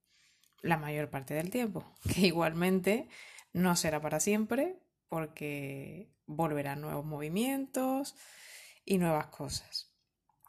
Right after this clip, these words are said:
Entonces, mi consejo es, no luches,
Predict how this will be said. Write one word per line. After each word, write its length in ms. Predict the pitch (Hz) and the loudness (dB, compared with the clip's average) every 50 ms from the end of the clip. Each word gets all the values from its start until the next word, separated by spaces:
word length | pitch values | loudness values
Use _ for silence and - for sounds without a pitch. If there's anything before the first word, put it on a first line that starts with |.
| _ - - - | _ -14 -8 -2
Entonces, 580 | 202 196 185 190 185 180 175 180 - - - - _ _ - | 0 2 6 6 6 6 6 0 -2 -2 -4 -10 _ _ -2
mi 160 | 185 190 185 | 0 0 2
consejo 540 | - 180 180 175 - 202 196 196 - - - | 2 2 2 4 8 8 6 6 4 -2 -2
es, 440 | - - - - - - - _ _ _ _ _ | -4 -4 -8 -10 -10 -10 -12 _ _ _ _ _
no 280 | - 180 170 170 165 160 | -4 -2 0 2 2 4
luches, 960 | 165 190 226 254 240 - - 269 254 247 247 247 240 - - - - - - | 4 4 2 2 2 0 2 2 4 4 2 0 0 -2 -4 -6 -8 -10 -16